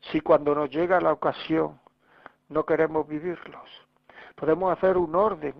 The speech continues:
en la casa, que haya un tiempo para estudiar, un tiempo para leer, un tiempo para jugar, un tiempo para ver la tele, un tiempo para levantarse, que los mayores atiendan a los pequeños,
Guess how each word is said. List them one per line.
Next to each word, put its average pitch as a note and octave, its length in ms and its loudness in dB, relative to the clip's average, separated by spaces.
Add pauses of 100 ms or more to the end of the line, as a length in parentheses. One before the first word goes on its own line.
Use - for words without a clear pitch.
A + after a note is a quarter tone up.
en D3 200 -4
la C#3 100 0
casa, E3+ 500 -8
que D#3+ 80 -2
haya D#3+ 120 2
un D3+ 100 -6
tiempo E3 300 -6
para D3 180 -4
estudiar, E3+ 560 -6 (360)
un C#3+ 140 -8
tiempo D3+ 300 -4
para C#3 260 -2
leer, C#3 280 -2 (500)
un D3+ 140 -8
tiempo D3+ 320 -6
para D3 220 -2
jugar, - 460 -4 (360)
un D3+ 160 -8
tiempo D3+ 340 -6
para C#3+ 160 -2
ver D3+ 100 -4
la C#3+ 140 -2
tele, E3 400 -10 (520)
un - 60 -20
tiempo D#3 260 -4
para C#3+ 160 2
levantarse, C#3 720 -2 (420)
que - 120 -10
los C#3 140 -2
mayores D3 440 2
atiendan D3 400 0
a C#3+ 40 0
los D#3 140 0
pequeños, C#3 560 -6